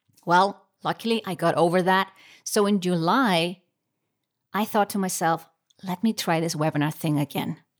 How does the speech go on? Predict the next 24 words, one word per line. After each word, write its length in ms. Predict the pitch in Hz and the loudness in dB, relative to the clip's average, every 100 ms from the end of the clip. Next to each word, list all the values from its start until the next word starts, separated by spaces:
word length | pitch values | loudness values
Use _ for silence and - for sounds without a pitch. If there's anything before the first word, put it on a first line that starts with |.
| _ _ _ _ _ _ _ _ _ - | _ _ _ _ _ _ _ _ _ -10
And 140 | 170 | -4
I 80 | 175 | -2
decided, 520 | 196 214 269 277 302 277 | 0 0 2 4 2 2
instead 440 | 202 - 226 226 | 0 0 2 2
of 100 | 214 | 2
talking 420 | 214 196 190 208 | 2 0 0 -2
about 300 | 190 - - | -4 -6 -10
passion 720 | - 240 240 254 233 233 233 | -4 -2 0 0 2 4 4
and 180 | 175 160 | 2 0
how 180 | 165 180 | 0 -2
to 120 | 180 | -2
find 280 | 185 185 180 | -2 -2 -2
a 20 | - | 2
good 160 | 208 202 | 2 2
idea 680 | 180 170 160 262 262 247 240 240 | 0 -2 2 4 6 6 4 0
from 220 | 175 160 | -4 -4
your 120 | 160 | -4
passion, 640 | - 240 233 - 220 220 214 _ _ _ _ _ _ _ _ _ | -4 -4 -4 -2 -2 -2 -6 _ _ _ _ _ _ _ _ _
I'll 120 | 294 | -8
do 180 | 311 381 | -2 0
a 80 | 381 | 2
webinar 300 | 240 254 269 | 0 0 0
on 100 | 262 | -2
Canva. 400 | - 302 339 - | -4 -4 -4 -8